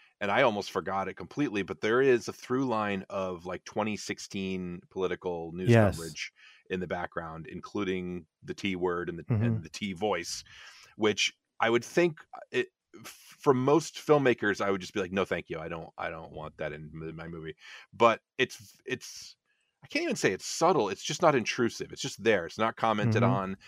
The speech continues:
Speaker 1: It's not, it just is a, it's a subconscious part of what's going on in this world, in this moment, in this place. And I thought that was interesting that, that he managed to have such a deft hand with what could be really just, you know, eye-rolly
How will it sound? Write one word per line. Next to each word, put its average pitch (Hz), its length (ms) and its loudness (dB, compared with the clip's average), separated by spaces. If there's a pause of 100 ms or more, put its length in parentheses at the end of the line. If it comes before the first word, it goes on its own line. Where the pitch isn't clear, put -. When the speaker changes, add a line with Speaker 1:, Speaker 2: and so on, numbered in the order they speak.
(140)
Speaker 1:
It's - 140 -12
not, 113 200 4
it 113 140 -6
just - 240 -4
is 107 200 2
a, 101 140 4 (300)
it's - 160 -4
a 110 60 2
subconscious 113 760 2
part 98 260 4
of 82 120 -4
what's 90 200 -6
going 85 300 -6
on 85 440 -8 (680)
in 95 200 -6
this 87 240 -10
world, 85 400 -6
in 82 80 -10
this 80 180 -14
moment, 82 420 -12
in 80 100 -14
this 78 140 -14
place. 80 520 -12
And 85 300 -8
I 85 80 -8
thought 107 200 0
that 95 120 0
was 90 100 -6
interesting 104 520 0
that, 87 100 0 (260)
that 92 220 -6
he 101 180 -6
managed 90 600 -2
to 87 100 -6
have 87 220 -8
such - 260 -10
a 80 160 -8 (400)
deft 87 280 -4
hand 87 500 -4 (340)
with 90 160 -2
what 87 200 -6
could 107 260 2
be 82 360 -10 (800)
really 87 460 0
just, - 320 -10
you 85 100 -8
know, 76 220 -14
eye-rolly 78 500 -6